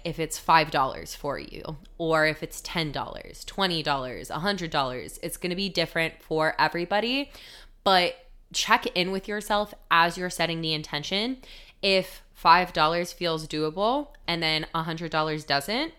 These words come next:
we don't want to go with a hundred dollars for this challenge. We want to go with the thing that feels very doable. And as you continue to use this process and as you continue to manifest more money into your life,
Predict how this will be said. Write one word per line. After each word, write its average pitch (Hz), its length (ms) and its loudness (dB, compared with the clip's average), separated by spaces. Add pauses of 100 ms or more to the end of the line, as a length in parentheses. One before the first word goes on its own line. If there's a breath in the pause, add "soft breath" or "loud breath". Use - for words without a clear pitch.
(500 loud breath)
we 185 120 -2
don't 190 320 2
want 180 280 -2
to - 100 -10
go 165 180 0
with 156 160 -4
a 156 40 0
hundred 160 300 -4
dollars 170 520 2
for 160 280 0
this 151 200 -6
challenge. 175 520 0 (100)
We 170 160 -6
want 160 340 -2
to - 80 -6
go 151 300 2
with 151 420 -4
the 160 100 -4
thing 147 340 -2
that - 240 -4
feels 143 380 -4
very 139 400 -4
doable. - 600 -10 (560 loud breath)
And 160 560 2 (520)
as 175 380 8
you 190 300 -6
continue 170 840 -6
to 165 580 -4
use 156 300 -8
this 170 220 -4
process - 640 0
and 160 180 -6
as 156 240 -2
you 170 60 -6
continue 160 460 -8
to - 140 -12
manifest 151 500 -4
more 151 160 -6
money 147 320 -6
into 147 320 -10
your 143 100 -4
life, 143 500 -2